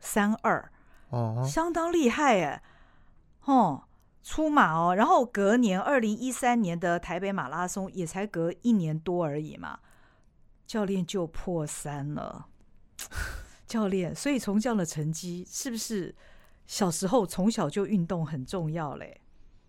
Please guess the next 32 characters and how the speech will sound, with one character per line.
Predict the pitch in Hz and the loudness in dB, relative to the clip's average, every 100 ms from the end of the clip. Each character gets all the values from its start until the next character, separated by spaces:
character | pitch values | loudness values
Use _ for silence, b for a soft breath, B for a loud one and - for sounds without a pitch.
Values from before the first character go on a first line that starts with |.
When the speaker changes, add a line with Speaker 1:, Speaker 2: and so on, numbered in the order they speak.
| - | -6
Speaker 2:
嗯， | - 151 143 139 131 - - | 4 8 8 6 4 -2 -8
我 | - 143 | 2 8
觉 | 175 | 12
得 | 202 | 12
可 | 147 | 10
能 | 120 | 4
这 | 127 143 | 4 2
是 | 139 | 2
一 | 135 | -2
个 | 131 117 113 | 2 0 2
因 | 127 127 | 0 -2
素 | - 117 | 0 -2
之 | - 113 | -2 0
一。 | 101 110 110 | 0 0 -2
Speaker 1:
嗯。 | |
Speaker 2:
另 | 127 | -2
外 | 127 123 | -2 0
就 | 120 | 0
是 | 117 117 | -2 -4
说， | 110 117 110 110 110 113 | -4 -2 0 0 0 -2
因 | 139 | 0
为 | 131 120 113 b b b b - - - _ | 0 0 -2 b b b b -20 -20 -20 _
我 | 127 | -2
对 | 120 139 | 4 4
跑 | 117 | 4
步 | 110 123 | 0 0
保 | 117 101 | -2 -2
持 | 101 110 107 113 | -4 -6 -6 -8
一 | - | -10
个 | 127 113 | -4 -4
热 | 110 123 | 0 -2
情 | 117 - | -2 -10